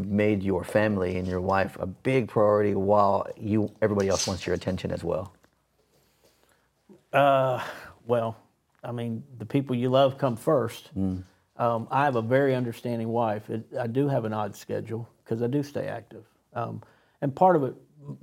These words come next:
Speaker 2: w-, the ten years I was in business, I was active in the chamber. We had, you know, uh, the old gra-, ribbon cutting, and we had a host
Speaker 1: Right.
Speaker 2: after hours, and,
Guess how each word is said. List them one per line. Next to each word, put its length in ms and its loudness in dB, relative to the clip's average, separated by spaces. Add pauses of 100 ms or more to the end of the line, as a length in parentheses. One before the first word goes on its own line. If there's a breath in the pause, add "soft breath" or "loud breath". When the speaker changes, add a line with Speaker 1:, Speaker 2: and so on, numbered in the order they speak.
Speaker 2:
w-, 200 -4
the 100 0
ten 220 2
years 200 0
I 60 4
was 120 -2
in 100 -2
business, 380 -2
I 60 -2
was 140 -6
active 340 -4
in 80 -8
the 60 -12
chamber. 360 -10
We 200 -6
had, 340 -6
you 80 -4
know, 280 -6 (680 soft breath)
uh, 240 -4 (380)
the 140 -10 (240)
old 200 2
gra-, 260 0
ribbon 300 2
cutting, 440 2
and 100 -4
we 120 -4
had 160 -2
a 160 -6
host 240 0
Speaker 1:
Right. 100 0
Speaker 2:
after 320 0
hours, 420 0
and, 160 -6